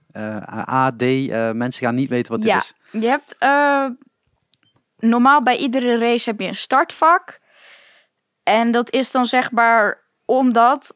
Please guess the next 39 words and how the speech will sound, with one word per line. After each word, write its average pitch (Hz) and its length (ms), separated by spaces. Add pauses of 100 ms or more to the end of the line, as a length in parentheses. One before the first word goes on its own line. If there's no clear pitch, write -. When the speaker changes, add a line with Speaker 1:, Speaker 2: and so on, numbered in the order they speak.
Speaker 2:
anders 247 560
alle 214 200
mensen 202 360
in 190 100
één 196 200
keer 269 220
gaan 175 240
rennen 175 340
en 185 160
dan 180 120
krijg 175 220
je - 100
opstoppingen. 170 680 (1000)
Dus 233 140
dan 349 100
word 208 180
je - 100
per 247 220
startvak, 247 680
word 208 180
je 208 60
naar 180 140
de 180 60
start 247 300
geleid 202 480
om 190 140
daar 180 200
te 214 100
starten. - 500 (500)
In 220 160
Disney 294 340
hebben 262 180
ze 233 100
meestal 226 460
A 240 160
tot 233 260
en 202 60
met 175 180
E. 226 400